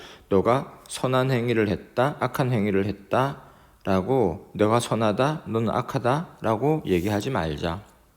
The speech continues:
중요한 건 동기다라고 얘기를 해요. 근데 동기도 두 가지 동기가 있을 수 있어요. 어떤 감정에 의한 동기가 있을 수 있어요. "아, 내가 이걸 하면 즐거울 것 같으니까,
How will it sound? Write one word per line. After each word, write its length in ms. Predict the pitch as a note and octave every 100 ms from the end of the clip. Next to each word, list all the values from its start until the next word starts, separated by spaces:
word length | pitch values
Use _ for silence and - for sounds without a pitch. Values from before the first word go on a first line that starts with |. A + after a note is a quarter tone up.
| _ - -
중요한 480 | - A2 A2 G#2+ G#2
건 240 | C#3 C#3
동기다라고 1040 | - G2+ A2 C3 D3+ G#2 E2+ D#2+ D#2+ D#2 D#2
얘기를 340 | D#2 C#2+ D#2
해요. 120 | D2+ E2 - _ _ - - - - - _ _ _ _ _ _ _ _ _ _ _ -
근데 160 | G3
동기도 920 | D#3 A2 A#2+ D3 G3 C3+ G#2+ A2 F2+ F#2+
두 120 | A2
가지 280 | B2 D3+ D3+
동기가 380 | A2+ F2+ F#2 E2
있을 260 | D#2+ F2+
수 120 | E2+
있어요. 440 | E2 - F2 F#2 F#2+ - - -
어떤 440 | A#2+ A2 G2 - - - _
감정에 680 | - G2+ F#2+ G2+ B2+ C#3+ F3
의한 420 | C#3 F#2 F#2+ F2+
동기가 440 | F#2 F2 F2 F2
있을 200 | E2 -
수 140 | D2 E2
있어요. 340 | - F2 F2 F2+ - _ _ _ _ _ - _ - - - - - _ _ _
"아, 220 | C#3 C#3
내가 420 | B2 A2+ C3 C#3 -
이걸 300 | E3 E3 C#3+
하면 200 | C3+ A#2+
즐거울 480 | - D#3+ E3 E3+ D3+
것 140 | -
같으니까, 800 | F#2+ - G2 E2+ - - G2+ A#2